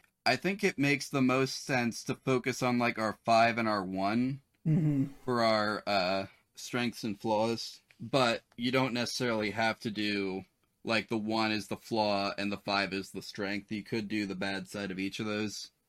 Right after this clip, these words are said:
Speaker 2: Mm-hmm.
Speaker 1: So, like, uh, reason is your five. So the major rating strength, or flaws of that are, uh, abstraction, shut-ins, uh, like, lives with books, overcautious,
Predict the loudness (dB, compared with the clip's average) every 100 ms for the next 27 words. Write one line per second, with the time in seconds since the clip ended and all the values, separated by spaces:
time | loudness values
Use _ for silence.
0 | -4 0 2 0 -4 -14 -20 -12 -2 0
1 | 0 -2 -2 0 2 2 0 -2 -2 2
2 | 2 2 2 0 -2 -6 -2 0 0 -2
3 | -4 -6 -2 0 0 -2 -4 0 4 4
4 | 2 0 0 0 -2 -6 -6 -2 0 0
5 | -2 -6 -6 -4 0 2 4 4 2 -2
6 | -4 -6 -2 -2 -2 -2 0 0 -2 -4
7 | -8 _ _ _ 0 2 2 -2 -8 _
8 | _ -2 -2 -2 0 2 2 2 2 2
9 | 0 -2 2 4 4 2 2 0 -4 -6
10 | -18 -20 _ -2 0 0 -2 -8 -16 _
11 | _ -6 -4 -2 -4 -4 -4 -6 -2 -2
12 | -2 -8 -2 0 0 -2 0 0 0 -2
13 | -2 -4 -8 -16